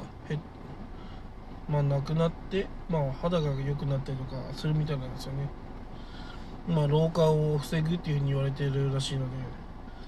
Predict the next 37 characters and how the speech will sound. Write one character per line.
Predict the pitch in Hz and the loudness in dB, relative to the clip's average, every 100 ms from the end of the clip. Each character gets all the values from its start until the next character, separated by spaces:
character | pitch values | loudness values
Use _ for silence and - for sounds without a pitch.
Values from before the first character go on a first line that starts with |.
| - - - - | -10 -10 -10 0
で、 | 160 | 4
エ | |
ヌ | 185 | 6
エ | 196 | 6
ム | 202 | 6
エ | 202 | 6
ヌ | 190 143 | 6 4
っ | |
て | - 147 | 0 0
い | 139 | 2
う | |
ね、 | 135 143 160 - - | 2 2 0 -6 -6
あ | 143 | -2
の、 | 139 | 2
最 | 156 151 | 2 2
新 | 160 151 | 2 4
の、 | 147 147 147 143 143 - - - - - - - - - - - - - - - - - | 6 6 6 4 2 -6 -12 -12 -12 -12 -12 -14 -14 -14 -12 -12 -12 -12 -12 -12 -12 -6
あ | 143 | -2
の、 | 135 131 131 135 131 131 123 135 139 | 0 0 0 -2 -2 -6 -8 -6 0
老 | 151 156 | 4 4
化 | 151 151 | 4 4
防 | 147 147 | 6 4
止 | - 147 147 147 143 143 | 2 2 2 4 4 2
薬 | 139 147 | 2 0
み | 139 | 0
た | 139 | 0
い | |
な | 139 | 0
の | 139 | 2
が | 135 | 2
あ | |
る | 139 | 2
ん | |
で | 131 | 0
す | - | -2
け | - | 0
ど、 | 143 135 | 2 2